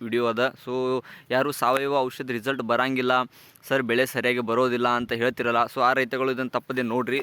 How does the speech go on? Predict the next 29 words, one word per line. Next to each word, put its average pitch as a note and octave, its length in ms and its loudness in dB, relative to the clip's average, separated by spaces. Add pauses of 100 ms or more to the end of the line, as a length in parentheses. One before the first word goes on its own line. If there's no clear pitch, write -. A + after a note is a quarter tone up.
(160)
ದಂಡಿ A2+ 300 -2
ಕೊನೆವರೆಗೂ. A#2+ 480 0 (760)
ಯಾವ C3 220 2
ರೀತಿ B2+ 280 -2 (400)
ಅದ C#3 240 4
ಸೆಟ್ಟಿಂಗ್, C3+ 460 -2
ಇಳುವರಿ, C3 640 2 (240)
ಆಮೇಲೆ A#2+ 220 0
ಹೂ C3 180 -4
ಸೆಟ್ಟಿಂಗ್, B2+ 360 -4 (100)
ಕಾಯಿ B2 200 2
ಸೆಟ್ಟಿಂಗ್ B2 320 -2
ನಿಮ್ಗೆಲ್ಲನೂ B2+ 460 4
ಕೂಡ C#3+ 140 4
ನಾನು C3+ 200 2
ತೋರಿಸ್ತೀನಿ B2 500 0 (320)
ಇವತ್ತು A#2 340 2 (480)
ಬರೋಬ್ಬರಿ. B2+ 580 2 (240)
ಇದು B2 180 2
ಪ್ರೆಸೆಂಟ್ B2 440 0
ಇದೇ B2+ 160 2
ವರ್ಷದ C3 440 -2
ಪ್ಲಾಟ್ B2 220 0
ಅದ. A#2+ 140 0 (480)
So, C3 100 0
ನೀವೆಲ್ಲ B2 260 4
ನೋಡ್ಕೋಬೋದು C3 600 2
ಯಾವ A#2+ 360 2
ರೀತಿ B2+ 360 0